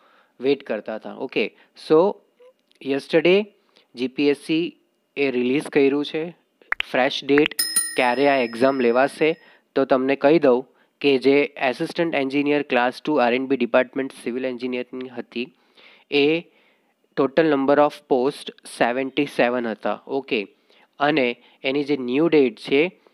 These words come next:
એ તમે અહીંયા જોઈ શકો છો કે જે ન્યૂ ડેટ છે, હે ને, સેકન્ડ, ક્રમ સેકન્ડમાં મદદનીશ ઇજનેર સિવિલ ક્લાસ ટુ, બ્રેકેટમાં નર્મદા લખેલું છે. ઓકે, so that is wrong. નર્મદાની જગ્યા આવશે આર એન્ડ બી ડિપાર્ટમેન્ટ. ઓકે,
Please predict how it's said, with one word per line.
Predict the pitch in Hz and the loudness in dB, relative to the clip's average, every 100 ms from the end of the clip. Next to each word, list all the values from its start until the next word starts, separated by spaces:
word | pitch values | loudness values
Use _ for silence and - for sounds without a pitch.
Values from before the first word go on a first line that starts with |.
| _ - | _ -14
એ | |
તમે | 131 139 139 | -6 -2 0
અહીંયા | 135 135 | 0 0
જોઈ | 117 120 131 | -2 -2 -2
શકો | 131 117 127 | -4 -2 -4
છો | 127 147 | -4 -6
કે | 135 | -2
જે | 123 | 0
ન્યૂ | 120 117 139 | 0 2 4
ડેટ | 160 147 139 | 4 4 2
છે, | - - 113 143 - _ _ _ - | -4 -2 -2 -2 -6 _ _ _ -6
હે | |
ને, | 143 185 - _ _ _ | -2 -2 -4 _ _ _
સેકન્ડ, | - 123 143 113 - | -4 -2 -2 -4 -4
ક્રમ | 139 135 143 | 0 0 0
સેકન્ડમાં | 139 117 139 143 113 131 | -4 -4 -4 -4 -2 -2
મદદનીશ | 147 117 135 135 151 - | -2 -4 -4 -4 -6 -4
ઇજનેર | 123 120 127 139 | -6 -4 -2 -2
સિવિલ | - 143 131 147 | -2 0 0 0
ક્લાસ | - 127 117 123 - - | -4 -2 -2 -2 -10 -6
ટુ, | 147 160 _ - - | -6 -6 _ -20 -4
બ્રેકેટમાં | 127 131 151 151 160 | -2 0 -2 0 0
નર્મદા | 131 127 135 139 143 | 2 0 0 2 2
લખેલું | 117 - 110 107 | 2 -2 -8 -8
છે. | - 110 | -8 -6
ઓકે, | 131 - 107 - - _ | -4 -2 -2 -6 -20 _
so | 143 | -2
that | 131 127 151 | 0 2 2
is | 160 - | 0 0
wrong. | 139 127 117 156 - _ - - | 0 2 0 -8 -16 _ -18 -2
નર્મદાની | 123 127 139 151 151 | 0 2 4 4 2
જગ્યા | 131 127 120 135 | 2 0 4 2
આવશે | 127 - 156 | 2 0 -2
આર | - 117 | 0 -2
એન્ડ | 123 123 | -2 -2
બી | 123 | -2
ડિપાર્ટમેન્ટ. | 113 95 87 110 107 | -2 -6 -8 -12 -8
ઓકે, | - 143 123 | -4 -2 -2